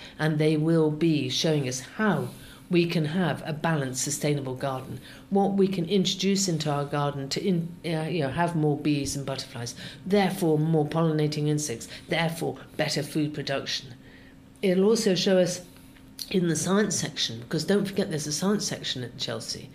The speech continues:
you know, which is really good, and it shows, you know, how you can use solar panels to heat your water or to, you know, heat your plants. And,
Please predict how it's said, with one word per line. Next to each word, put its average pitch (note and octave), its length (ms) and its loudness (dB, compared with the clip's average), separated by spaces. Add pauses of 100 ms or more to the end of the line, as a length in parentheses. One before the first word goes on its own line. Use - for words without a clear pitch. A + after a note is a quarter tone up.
(320)
you D#3+ 80 0
know, C3+ 100 0
which D3 200 0
is D#3+ 120 0
really F3+ 380 6
good, E3 240 2
and D3 100 0
it C#3+ 140 -2
shows, E3+ 380 2 (200)
you E3+ 80 0
know, C#3 100 2
how F3+ 200 -2
you E3+ 180 4
can E3 180 2
use E3 260 4
solar E3 340 4
panels D#3 540 0
to D3+ 180 0
heat - 560 -2
your E3 80 2
water E3 640 2
or D3+ 200 4
to, D3 260 0 (340)
you E3 140 2
know, D3+ 160 6
heat E3+ 260 2
your E3+ 160 0
plants. E3 640 2
And, D3+ 300 0